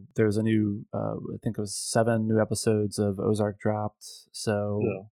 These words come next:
Speaker 1: we basically marathoned through that
Speaker 2: Half of the,
Speaker 1: during the week.
Speaker 2: it's half of the last se-, of
Speaker 1: It's,
Speaker 2: the last season.
Speaker 1: yeah, it's the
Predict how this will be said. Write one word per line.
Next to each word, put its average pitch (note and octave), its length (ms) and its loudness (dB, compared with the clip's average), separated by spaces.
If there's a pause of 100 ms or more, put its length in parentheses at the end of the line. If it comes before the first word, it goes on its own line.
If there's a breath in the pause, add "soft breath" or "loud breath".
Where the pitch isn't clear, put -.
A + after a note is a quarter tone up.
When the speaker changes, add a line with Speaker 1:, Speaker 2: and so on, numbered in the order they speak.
Speaker 1:
we A#2 80 6
basically A#2 380 2
marathoned G#2 580 2
through G2+ 140 -2
that G#2 340 0 (180)
Speaker 2:
Half D3+ 200 6
of C#3+ 80 6
the, B2 140 6
Speaker 1:
during A2+ 160 8
the A2 60 0
week. G2+ 160 0
Speaker 2:
it's B2+ 160 -2
half D#3+ 220 8
of C3+ 80 4
the C3 40 6
last B2 320 10
se-, C#3+ 160 -4
of A#2 200 4
Speaker 1:
It's, G#2+ 100 -2
Speaker 2:
the A2 60 4
last A2 320 4
season. A2+ 180 -4
Speaker 1:
yeah, A2 240 8
it's G#2 140 0
the A2+ 100 -2